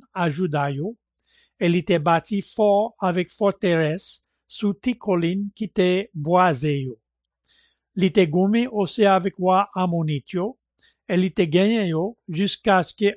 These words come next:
Amonit yo te bay li nan menm ane sa, san talant an ajan, dis mil barèk ble ak dis mil barèk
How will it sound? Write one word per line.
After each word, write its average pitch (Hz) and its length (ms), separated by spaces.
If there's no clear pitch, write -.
Amonit 170 600
yo 196 120
te 190 120
bay 165 260
li 190 180
nan 175 400
menm 185 280
ane 170 300
sa, 156 260
san 208 320
talant 180 480
an 185 160
ajan, 156 560
dis 185 300
mil 190 260
barèk 170 560
ble 170 340
ak 185 240
dis 196 320
mil 190 200
barèk 170 440